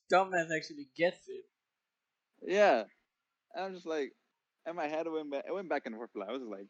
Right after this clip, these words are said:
Speaker 2: "What? You joking, right? You're kidding, right? You joking? Yes, this is a joke." Just like,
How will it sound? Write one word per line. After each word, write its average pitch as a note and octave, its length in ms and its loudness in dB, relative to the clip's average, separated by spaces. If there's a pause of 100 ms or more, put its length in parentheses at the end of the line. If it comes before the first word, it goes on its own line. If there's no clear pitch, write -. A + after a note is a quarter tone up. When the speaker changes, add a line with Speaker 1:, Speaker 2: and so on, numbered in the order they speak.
(140)
Speaker 2:
"What? C4 200 -2 (640)
You - 100 -10
joking, A3 480 2 (220)
right? E3 280 2
You're C3 100 0
kidding, B2+ 280 4
right? A2 200 -4 (200)
You G#2+ 60 -20
joking? A#2+ 280 -4 (140)
Yes, A#2 180 -6
this A#2 120 -2
is A2+ 80 -2
a - 20 -6
joke." A#2+ 220 6 (1120)
Just D4 160 -2
like, C#4 160 4